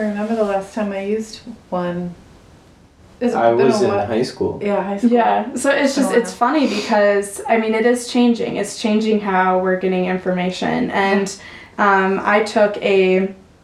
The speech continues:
Speaker 3: graphic design course for non-majors to
Speaker 1: Mm-hmm.
Speaker 3: learn how to do InDesign and Photoshop and
Speaker 1: Mm-hmm.
Speaker 3: kinda work more with, like, laying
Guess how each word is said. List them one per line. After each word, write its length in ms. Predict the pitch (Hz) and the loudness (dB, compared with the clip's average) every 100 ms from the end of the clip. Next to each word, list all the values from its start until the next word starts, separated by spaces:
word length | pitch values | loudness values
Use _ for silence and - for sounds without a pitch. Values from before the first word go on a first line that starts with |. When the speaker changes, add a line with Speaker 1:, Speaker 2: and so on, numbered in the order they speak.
| _ _ _ - | _ _ _ -2
Speaker 3:
graphic 420 | 233 220 214 226 | 2 2 2 2
design 360 | 220 208 196 208 | 2 2 2 2
course 240 | 202 190 - | 0 0 0
for 140 | 202 | -2
non-majors 880 | 190 185 185 180 180 190 185 208 - | 0 2 2 0 -2 -2 0 -2 -2
to 60 | |
Speaker 1:
Mm-hmm. 140 | 208 202 | 2 4
Speaker 3:
learn 180 | 190 190 | 4 2
how 180 | 196 | 0
to 160 | 196 196 | -2 -2
do 300 | 196 190 185 | 2 2 2
InDesign 600 | - 190 196 190 190 185 | 0 0 2 0 -2 -2
and 200 | 185 185 | -2 -2
Photoshop 640 | 196 190 185 - - - | -2 0 -2 0 0 0
and 200 | 196 196 - | -2 -4 -6
Speaker 1:
Mm-hmm. 240 | 202 240 | -4 0
Speaker 3:
kinda 200 | 220 208 | 4 4
work 220 | 196 196 | 4 2
more 340 | 240 269 247 208 | -4 0 2 2
with, 140 | 202 180 | 2 -2
like, 160 | 190 | -2
laying 460 | 196 180 180 190 | 0 0 0 -4